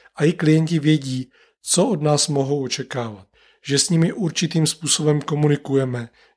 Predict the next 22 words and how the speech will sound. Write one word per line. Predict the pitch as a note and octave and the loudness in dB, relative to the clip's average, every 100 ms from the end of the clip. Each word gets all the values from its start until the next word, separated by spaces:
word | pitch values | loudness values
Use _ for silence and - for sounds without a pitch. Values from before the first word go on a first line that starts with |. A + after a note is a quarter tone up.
| - | -4
že | C3 C3 C3+ | 0 0 -2
na | G3 C#3 | -4 -4
konci | D3 F3 D#3+ - | -2 0 0 0
měsíce | D#3 D3+ - D#3+ - B2+ A#2 _ _ _ | 0 2 0 -2 -4 -4 -10 _ _ _
dostanou | C#3 C#3 - D#3 D3 | 0 0 2 2 2
k | |
faktuře | - D3+ - C#3+ D3 | -4 -12 -6 0 2
report, | C#3+ D3 - A#2 A2 _ _ _ _ | 2 -2 -4 -4 -6 _ _ _ _
že | C3+ C#3 | 0 0
první | C#3 D#3+ E3 F3+ D#3+ | 2 -2 2 2 4
den | C#3+ C#3 | 0 0
po | D3+ | -2
splatnosti | - D#3+ D3 D#3+ - C#3+ | -2 -2 -2 -2 -2 -4
faktury | D3 - C#3+ | -10 -4 -2
posíláme | C#3 C#3 - D3+ D3 C#3+ C#3 | -2 0 0 0 0 0 -2
výzvu | C#3 C3+ C#3 | -2 -2 -4
ke | C3 C3+ | -6 -6
kontrole | C#3+ C3 C3+ C3 | -6 -4 -4 -4
plateb, | B2 B2+ A#2 A2 _ _ _ - | -2 -2 -2 -8 _ _ _ -2
že | C3+ | 0
při | D3 - A3+ | 0 -2 0
onboardingu | F3+ D#3 G3 E3 C#3+ C3+ B2 B2 | 0 4 4 4 2 0 -4 -8